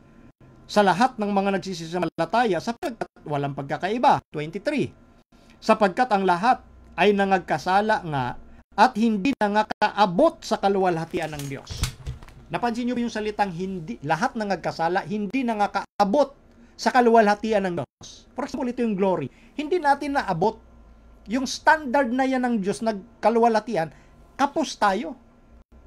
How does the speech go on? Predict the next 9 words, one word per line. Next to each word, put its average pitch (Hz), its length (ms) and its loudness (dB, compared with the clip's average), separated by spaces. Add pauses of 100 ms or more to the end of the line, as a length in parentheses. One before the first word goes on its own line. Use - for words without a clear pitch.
(280)
Kaya 330 320 2
yung 320 80 -4
six - 320 -4
na 294 160 2
yon, 185 320 0 (160)
bilang 285 640 4
ng 233 320 -2
tao. 175 560 2 (400)
Dahil 214 160 6